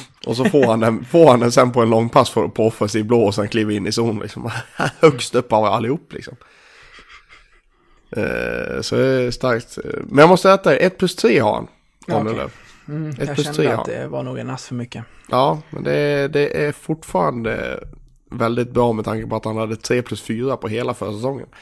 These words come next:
Speaker 2: Men du ser, vi
Speaker 1: Så,
Speaker 2: fortsätter i
Speaker 1: ja,
Speaker 2: samma ämne.
Speaker 1: vi, vi, vi hamnar ofta där.
Speaker 2: Mm. Det här var ju ett Leksand som inför Rögle-matchen, eh,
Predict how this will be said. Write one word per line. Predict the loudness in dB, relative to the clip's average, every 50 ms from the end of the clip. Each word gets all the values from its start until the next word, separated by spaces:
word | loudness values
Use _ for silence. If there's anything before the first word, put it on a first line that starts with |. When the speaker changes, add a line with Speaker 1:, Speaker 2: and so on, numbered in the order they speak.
| -20 -20 -20 -20 -20 -20 -20 -20 -20 -20 _ _ _ _ _ -6
Speaker 2:
Men | -2 -2
du | -2 -2
ser, | -2 -2 -2 -2 -4 -8 -14 -18 -20 -20 -20 -20
vi | -16 -12 -8
Speaker 1:
Så, | -2 0 2 2 4 4 4
Speaker 2:
fortsätter | 4 4 2 2 2 0 -2 0
i |
Speaker 1:
ja, | 0 0
Speaker 2:
samma | 0 0 -2 -2 -4
ämne. | -6 -4 -4 -4
Speaker 1:
vi, | -4 -2 -2 -4 -4
vi, | -6 -6 -6 -6 -6 -6 -6 -6 -8 -10 -12 -18 -20 -20 -18 -18 -18 -16 -18 -18 -18 -14 -10
vi | -6 -4 0
hamnar | 0 0 0 2 2 2 2 2 0 -2 -4 -4
ofta | -6 -6 -2 -2 0 0
där. | 0 -2 -6 -8 -12 -16 _ _ _ _ -16 -12
Speaker 2:
Mm. | -10 -8 -8 -8 -12 -14 _ -20 _ _ _ _ _ _ _ _ _ _ _ _ _ _ _ _ _ _ -20 -20 -12 -2
Det | 2 4 8
här | 8 8 8
var | 8 6 6
ju | 6 6 6 6
ett | 4 2 2
Leksand | 2 2 2 0 0 -6 -4 -4 -4 -4 -6 -6
som | -4 -4 -2 -2 -4 -6 -6 -6 -8 -8
inför | -8 -8 -6 -6 -6 -6 -6 -8 -8 -12 -20 -20 -20 -20 -20 -14 -4 -2 2 2 2 2 2 0 0
Rögle-matchen, | -2 -4 -2 -2 -4 -4 -4 -4 -4 -2 -2 -2 -6 -6 -8 -10 -8 -8 -8 -8 -10 -12 -14 -18 _ _ _ _ _
eh, | -14 -10 -10 -8 -8 -8 -8 -8 -8 -8 -10 -10 -12